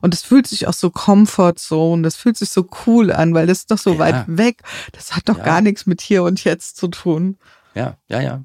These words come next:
Speaker 1: Und das
Speaker 2: Und,
Speaker 1: ist ja
Speaker 2: und,
Speaker 1: der Punkt, genau.
Speaker 2: und, und selbst wenn sich's nicht cool anfühlt, weil man, äh, irgendwie auf eine, auf eine pessimistische Welle irgendwie draufgesprungen ist, dann hat's trotzdem so eine Art wohligen Science-Fiction-Schauer.
Speaker 1: Hm. Hm.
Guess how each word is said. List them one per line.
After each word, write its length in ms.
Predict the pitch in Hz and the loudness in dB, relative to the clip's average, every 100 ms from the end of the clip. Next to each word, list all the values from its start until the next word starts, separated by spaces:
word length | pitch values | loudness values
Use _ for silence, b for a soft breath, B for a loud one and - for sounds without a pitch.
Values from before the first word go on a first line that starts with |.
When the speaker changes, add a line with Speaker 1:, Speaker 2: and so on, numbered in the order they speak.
| _ | _
Speaker 1:
Und 240 | - 185 170 | -6 -4 -2
das 100 | 180 | 0
Speaker 2:
Und, 80 | 185 | 0
Speaker 1:
ist 100 | 170 | 2
ja 80 | 156 | 2
Speaker 2:
und, 80 | |
Speaker 1:
der 80 | 165 | 0
Punkt, 460 | 175 - 202 180 _ | -2 -2 0 0 _
genau. 280 | 190 185 196 | -4 -2 -2
Speaker 2:
und, 220 | 208 117 | 0 0
und 120 | 113 | -2
selbst 300 | 107 113 135 | 0 -2 -2
wenn 140 | 123 120 | -2 0
sich's 220 | 120 - | -2 -2
nicht 280 | 139 - - | -4 -6 -2
cool 140 | 143 | 0
anfühlt, 540 | - 110 - 117 107 - | 0 -4 -2 0 0 0
weil 100 | 107 | 0
man, 320 | 107 104 107 | 2 0 -2
äh, 360 | - 117 101 | -4 -2 0
irgendwie 380 | - 104 107 107 | -2 -2 0 0
auf 200 | - - | 0 -2
eine, 240 | 101 101 - | -4 -4 -6
auf 160 | - | -6
eine 180 | 110 104 - _ _ | -4 -4 -6 _ _
pessimistische 960 | - 127 135 107 - 104 - 104 101 101 - | -2 -2 0 -2 -4 -4 0 2 2 0 0
Welle 240 | 104 101 104 | 0 0 0
irgendwie 340 | 104 101 98 | -2 -2 -2
draufgesprungen 840 | - 92 101 - 104 - 101 98 | 0 -2 -2 -6 -12 -10 -10 -8
ist, 240 | 104 117 - B B B | -8 -10 -10 B B B
dann 160 | 95 98 | -4 -2
hat's 180 | 123 - | -4 -6
trotzdem 420 | - 135 - 170 | -6 -6 -4 -6
so 120 | 120 | -2
eine 220 | 117 110 | -2 -2
Art 360 | - 104 104 98 | -2 -4 -6 -10
wohligen 540 | 98 120 131 117 110 107 | -2 0 0 -2 -4 -4
Science-Fiction-Schauer. 1160 | - 98 101 - 143 - - - 180 147 131 - _ _ - | -4 -4 -4 -8 -8 -8 -6 0 0 0 -4 -12 _ _ -8
Speaker 1:
Hm. 100 | 175 | -4
Hm. 240 | 147 131 | -4 -6